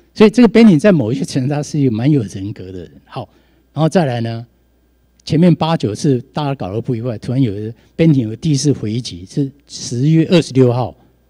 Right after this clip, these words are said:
的时候啊，这个诺贝尔基金会啊，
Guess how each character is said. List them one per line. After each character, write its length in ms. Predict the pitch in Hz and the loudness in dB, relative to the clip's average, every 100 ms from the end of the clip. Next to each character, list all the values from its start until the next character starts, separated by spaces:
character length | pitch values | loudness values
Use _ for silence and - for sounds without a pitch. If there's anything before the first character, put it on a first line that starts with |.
| _ _ _ _ _ | _ _ _ _ _
的 140 | - 139 | -6 -6
时 200 | - 107 | -4 0
候 200 | 127 117 | 4 4
啊， 180 | 85 67 _ _ _ _ _ _ _ _ | 0 -10 _ _ _ _ _ _ _ _
这 100 | - | -2
个 640 | 165 135 113 107 104 101 - - | 4 4 4 0 -4 -8 -10 2
诺 140 | 196 | 4
贝 140 | 156 165 | 6 6
尔 320 | 127 123 123 - _ _ _ _ _ _ _ _ _ _ _ _ | 4 2 0 -8 _ _ _ _ _ _ _ _ _ _ _ _
基 120 | - | -2
金 240 | 151 156 139 | 2 6 6
会 160 | 139 | 6
啊， 140 | 107 | 2